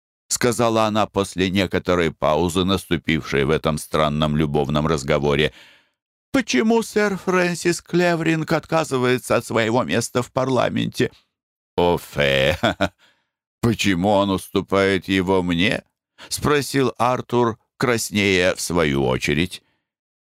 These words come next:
"Вы всегда смеетесь надо мной, сэр", сказала она.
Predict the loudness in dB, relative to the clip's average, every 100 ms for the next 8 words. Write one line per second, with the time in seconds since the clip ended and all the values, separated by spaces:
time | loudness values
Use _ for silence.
0 | _ -2 2 2 0 0 0 2 0 0
1 | 0 2 2 0 -2 0 0 0 0 0
2 | 0 0 0 0 -2 -10 _ _ -2 0
3 | 2 2 2 2 -2